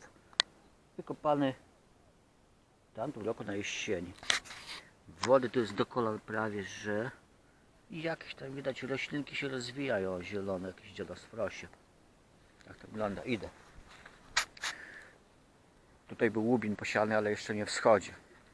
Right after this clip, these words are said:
W sumie nie dzi-, nie dziwota. Tutaj zaraz będzie linia granicząca. O, tutaj jest linia granicząca.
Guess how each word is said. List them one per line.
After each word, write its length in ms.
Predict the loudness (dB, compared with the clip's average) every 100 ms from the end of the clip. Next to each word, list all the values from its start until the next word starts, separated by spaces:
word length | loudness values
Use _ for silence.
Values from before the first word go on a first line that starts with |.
| -20 -20 -20
W 60 | -8
sumie 220 | -4 -2
nie 120 | -2
dzi-, 220 | -2 -6
nie 200 | -4 -4
dziwota. 440 | -2 2 2 2 -6 -20 -20 -20 -20 -20 -20 -20 -20 -20 -20 -20 -20 -20 -20 -20 -20 -20 -20 -20 -20 -20 -14
Tutaj 440 | -6 2 8 8 8 -2 -14 -20 -20 -20 -20 -20 -20 -20 -20 -20 -20 -20 -20 -20 -20 -20 -6
zaraz 260 | 2 2 2
będzie 300 | 0 0 2
linia 240 | 4 4
granicząca. 840 | 6 4 2 0 -2 -2 -4 -4 -4 -10 -20 -20 -20 -20 -20 -20 -20 -20 -20 -20 -20 -20 -20 -20 -20 -20 -20 -8
O, 160 | 2 2
tutaj 400 | 4 2 2 2
jest 220 | 2 0
linia 220 | -2 0
granicząca. 920 | 2 2 2 0 0 0 0 2 2